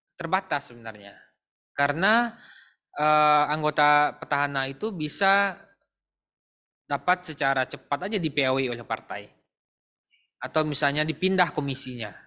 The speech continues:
Kan, kalau dia komisi ini dipindah komisinya. Atau dia nggak diberikan peran di D P R. Nah, eh,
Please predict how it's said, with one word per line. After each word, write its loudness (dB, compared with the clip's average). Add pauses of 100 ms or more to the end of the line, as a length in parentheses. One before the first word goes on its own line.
(640)
Kan, -2
kalau -10
dia -2
komisi -6
ini -2
dipindah -2
komisinya. -10 (880)
Atau 2
dia 2
nggak 0
diberikan -4
peran -2 (480)
di -10
D -6
P -10
R. -6 (1160)
Nah, -2
eh, 4